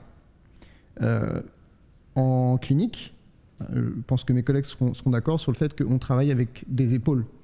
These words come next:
pas avec la capsule, sous-entendu l'anatomie.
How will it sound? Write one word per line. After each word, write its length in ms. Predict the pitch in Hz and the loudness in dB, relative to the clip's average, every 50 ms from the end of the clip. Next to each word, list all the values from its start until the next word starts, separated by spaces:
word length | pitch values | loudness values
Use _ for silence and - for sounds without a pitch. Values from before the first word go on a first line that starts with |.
| - - - - - - - - - - | -20 -20 -20 -20 -20 -20 -20 -12 -4 0
pas 100 | 151 147 | 0 2
avec 200 | 131 123 - - | 2 2 2 2
la 100 | 127 120 | 0 0
capsule, 680 | - 135 120 - - - - 165 151 131 117 104 110 - | 2 0 -2 -2 -6 -4 0 2 2 2 2 0 -2 -6
sous-entendu 640 | - - - 123 123 107 - 123 117 127 143 139 - - - | -8 -6 -2 0 0 2 2 2 2 2 2 0 0 -2 -2
l'anatomie. 600 | - 120 123 123 123 117 - 139 131 139 131 - | 0 2 2 2 2 2 2 2 2 2 2 -2